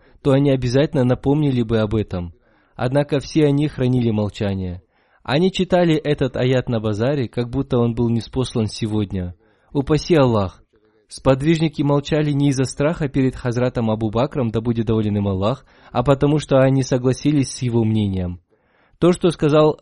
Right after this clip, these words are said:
им Хазрат Абу Бакр, да будет доволен им Аллах, было правильно, поэтому все они опустили головы после его речи.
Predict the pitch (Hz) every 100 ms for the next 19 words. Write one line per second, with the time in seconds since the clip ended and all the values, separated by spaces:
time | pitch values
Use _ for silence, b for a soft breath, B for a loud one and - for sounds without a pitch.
0 | - 156 139 - 123 139 131 120 117 123
1 | 143 135 123 123 123 120 123 120 117 110
2 | 107 139 - b b - 139 143 135 135
3 | 165 180 131 101 92 b b 127 131 135
4 | 131 123 - 151 131 120 127 151 117 110
5 | 127 - 156 131 117 135 156 120 117 127
6 | 123 - 110 104 104 104 98 - 90